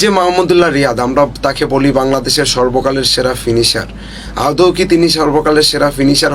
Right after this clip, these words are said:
হওয়ার মতো ব্যাটিং করতে পেরেছেন? আমরা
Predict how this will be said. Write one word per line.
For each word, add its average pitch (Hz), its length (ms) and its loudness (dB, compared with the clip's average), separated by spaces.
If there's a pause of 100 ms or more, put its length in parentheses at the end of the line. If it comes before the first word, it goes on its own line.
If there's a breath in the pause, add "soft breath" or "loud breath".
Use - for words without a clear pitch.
হওয়ার 123 340 0
মতো 139 200 0 (580 loud breath)
ব্যাটিং 131 240 2 (140)
করতে 147 220 0 (100)
পেরেছেন? 135 400 0 (1500 loud breath)
আমরা 139 200 2